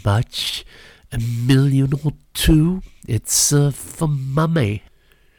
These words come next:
You know, there are rules about what you can bring into the U K. One litre of spirits, two bottles of wine, two hundred cigarettes.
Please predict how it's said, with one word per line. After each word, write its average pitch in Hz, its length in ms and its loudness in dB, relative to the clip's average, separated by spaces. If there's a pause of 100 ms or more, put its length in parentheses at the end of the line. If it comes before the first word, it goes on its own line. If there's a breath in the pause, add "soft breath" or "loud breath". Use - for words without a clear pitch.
(220)
You 165 140 -2
know, 185 160 2
there 180 240 2
are 180 200 2
rules 120 720 2
about 107 320 2
what 120 260 0
you 101 140 -4
can 120 200 2
bring 107 220 2
into 104 360 -2
the 113 100 2
U 110 340 2
K. 117 380 4 (420 soft breath)
One 165 360 2
litre 127 420 2
of 101 140 2
spirits, - 720 2 (200)
two 233 280 4
bottles 120 680 0
of 98 140 0
wine, 110 540 2 (200)
two 240 260 6
hundred 113 600 0
cigarettes. - 920 0